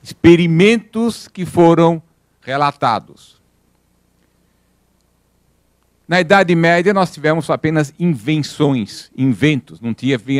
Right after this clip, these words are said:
não tivemos engenharia nenhuma. No Renascimento,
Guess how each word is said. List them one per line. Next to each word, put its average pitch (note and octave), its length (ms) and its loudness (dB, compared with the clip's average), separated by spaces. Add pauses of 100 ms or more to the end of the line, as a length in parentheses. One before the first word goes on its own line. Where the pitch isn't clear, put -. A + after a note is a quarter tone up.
não C3 100 -6
tivemos D3 340 -4
engenharia C3 480 -2
nenhuma. A2+ 520 -4 (680)
No G3 140 8
Renascimento, G3+ 1080 2